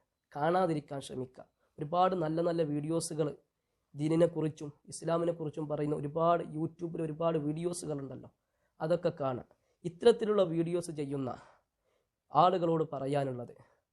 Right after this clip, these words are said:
നിങ്ങൾ നിങ്ങളുടെ ആഖിറം നഷ്ടപ്പെടുത്തി കളയരുത് എന്നാണ്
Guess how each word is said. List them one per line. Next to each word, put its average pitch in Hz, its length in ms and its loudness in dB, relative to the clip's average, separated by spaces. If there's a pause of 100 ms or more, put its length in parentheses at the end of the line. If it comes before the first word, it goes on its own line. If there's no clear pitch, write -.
(120)
നിങ്ങൾ 175 340 4 (560)
നിങ്ങളുടെ 160 420 2 (160)
ആഖിറം 180 420 6 (220)
നഷ്ടപ്പെടുത്തി 147 680 -4
കളയരുത് 143 600 0 (640)
എന്നാണ് 147 480 4